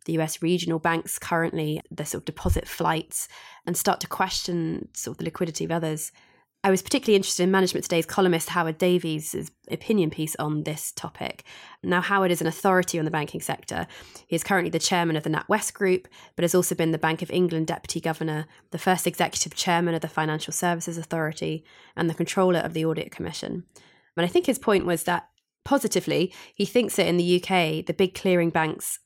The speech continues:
are well capitalised and have strong liquidity. So he's not expecting this sort of storm in the banking industry to spread over to the U K. Although, as he said, he would say that, wouldn't he? Because he's the chairman of <laughs> NatWest Group. But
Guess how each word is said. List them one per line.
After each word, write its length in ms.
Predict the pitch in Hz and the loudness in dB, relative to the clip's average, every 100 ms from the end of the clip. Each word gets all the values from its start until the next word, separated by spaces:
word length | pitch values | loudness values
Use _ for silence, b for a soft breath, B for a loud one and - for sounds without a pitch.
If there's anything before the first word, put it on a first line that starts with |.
| _ | _
are 80 | 175 | 0
well 180 | 175 170 | 2 2
capitalised 640 | - 175 - 160 156 151 | 0 -6 -6 -4 -4 -4
and 100 | 165 | -6
have 100 | 170 | -6
strong 240 | 160 180 165 | -4 -2 -2
liquidity. 580 | 156 - 165 - 170 - B B B | -2 -2 -4 -4 -8 -8 B B B
So 140 | - | -2
he's 200 | 165 180 | 2 4
not 240 | 214 202 - | 4 2 0
expecting 840 | - - - - - 170 160 156 B B | -4 -2 -2 -4 -4 -4 -2 -6 B B
this 100 | 160 | -6
sort 160 | - - | -2 -2
of 60 | |
storm 360 | - - 202 180 | -2 2 4 6
in 60 | 170 | 4
the 60 | |
banking 280 | 160 156 160 | 2 0 -2
industry 300 | 156 156 156 | -4 -4 -6
to 140 | - | -6
spread 420 | 156 - - 170 160 | -4 -4 0 0 2
over 240 | 160 160 | 0 -2
to 400 | 156 160 156 - - | -6 -4 -4 -4 -6
the 60 | |
U 180 | 160 156 | -6 -6
K. 400 | - 175 165 147 B B B - | -4 -4 -2 -8 B B B -2
Although, 220 | 170 165 | 2 2
as 140 | 165 | 2
he 120 | - | 0
said, 300 | 156 160 147 - - _ _ _ | -2 0 -2 -6 -18 _ _ _
he 120 | - 202 | 0 6
would 180 | 185 | 6
say 180 | 180 156 151 | 6 2 2
that, 160 | 156 | 2
wouldn't 220 | 165 151 | 0 -2
he? 100 | 156 | -2
Because 320 | 151 151 160 156 | -4 -4 -4 -4
he's 320 | 151 151 - | -4 -6 -4
the 100 | 190 | -2
chairman 440 | 180 185 151 156 | 0 2 2 0
of 100 | 156 | -2
<laughs> 20 | 175 | 0
NatWest 760 | 214 226 226 196 226 175 240 | 0 2 2 2 4 2 2
Group. 220 | 180 156 B B B | 0 0 B B B
But 380 | - 180 160 - | 0 2 2 0